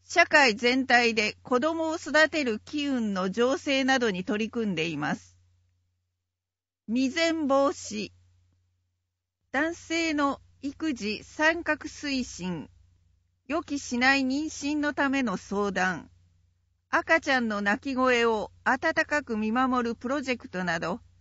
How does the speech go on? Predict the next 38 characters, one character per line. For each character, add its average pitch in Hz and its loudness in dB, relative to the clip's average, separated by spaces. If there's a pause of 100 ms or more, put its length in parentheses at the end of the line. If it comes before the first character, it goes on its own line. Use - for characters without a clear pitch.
(360)
安 320 0
心 320 -4
し - -14
て 262 2 (160)
産 240 -4
み 285 -2
育 294 -2
て 302 -2
ら 294 4
れ 285 0
る 208 -2
環 285 -2
境 294 -4
づ 269 -8
く 247 -4
り 196 -4
を 180 -2
進 214 -8
め 208 -2
て 196 -4
い 180 -6
ま 160 -4
す。 - -20 (1500)
ま 247 2
た、 254 2 (380)
市 330 -4
長 330 0
に 208 -2
よ 185 0
る 202 -2 (140)
妊 285 -2
産 311 2
婦 - -6
や 170 4 (360)
乳 302 0
幼 330 0
児 214 -6
の 185 -4